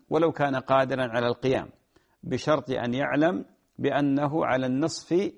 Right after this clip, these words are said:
من أجر القائم، فقد صح عن النبي عليه الصلاة والسلام أنه قال: "صلاة القاعد على النصف من صلاة القائم". آه، أما الفرض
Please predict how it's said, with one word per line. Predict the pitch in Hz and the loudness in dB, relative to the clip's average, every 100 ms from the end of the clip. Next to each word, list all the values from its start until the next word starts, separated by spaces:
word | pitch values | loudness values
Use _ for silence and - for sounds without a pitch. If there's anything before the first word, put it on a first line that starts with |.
| _ _ _ | _ _ _
من | 135 135 | -2 0
أجر | 156 139 139 | 0 0 2
القائم، | 120 117 - 120 107 104 113 117 90 - _ _ _ | 0 0 2 4 4 2 0 -2 -4 -10 _ _ _
فقد | 143 143 | -6 -4
صح | - 180 147 | -2 -2 0
عن | 139 139 | 0 0
النبي | 131 127 139 123 | 0 0 2 2
عليه | 104 117 | 2 0
الصلاة | 113 - 127 120 - | -2 -2 0 0 -2
والسلام | 117 - 123 113 | -8 -2 -2 0
أنه | 117 113 110 | -2 -2 -2
قال: | 110 131 170 - _ _ | 2 2 2 -4 _ _
"صلاة | - 135 143 123 | -8 0 0 0
القاعد | 127 - 151 127 120 | -4 -2 0 0 -2
على | 117 117 | -2 -4
النصف | 123 147 - 131 | -2 -4 -4 -6
من | 127 | -6
صلاة | 120 127 120 113 | -2 0 0 -2
القائم". | - 107 98 65 - _ _ _ _ _ _ _ - | -2 0 0 -4 -18 _ _ _ _ _ _ _ -6
آه، | 110 101 92 87 50 - - | -2 0 0 -2 -4 -6 -2
أما | 147 170 170 | -2 2 2
الفرض | 160 - 175 214 | 2 4 2 2